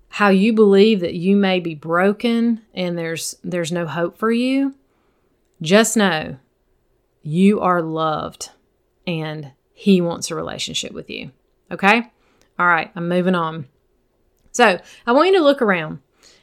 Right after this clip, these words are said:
and I want you to just look at the humans that you have in your life that have problems and they have stressors,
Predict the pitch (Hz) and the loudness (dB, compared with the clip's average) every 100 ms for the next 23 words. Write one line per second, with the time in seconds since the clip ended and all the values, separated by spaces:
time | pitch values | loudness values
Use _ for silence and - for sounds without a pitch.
0 | _ 214 220 269 - 277 269 240 214 185 | _ -2 2 2 0 0 4 4 2 2
1 | 214 233 - 196 226 247 196 180 208 220 | 2 2 0 2 2 2 0 2 4 4
2 | 202 196 185 - 190 190 190 180 170 165 | 4 2 0 -2 -2 0 0 -2 -4 -4
3 | 156 147 143 220 - 202 190 247 262 190 | -2 -2 -4 -8 -4 -4 -2 -4 -2 -2
4 | 165 160 175 285 - 175 180 208 247 - | 0 -2 -6 -8 -8 -8 -6 -6 -6 -6
5 | 415 - - - - | -6 -6 -8 -8 -10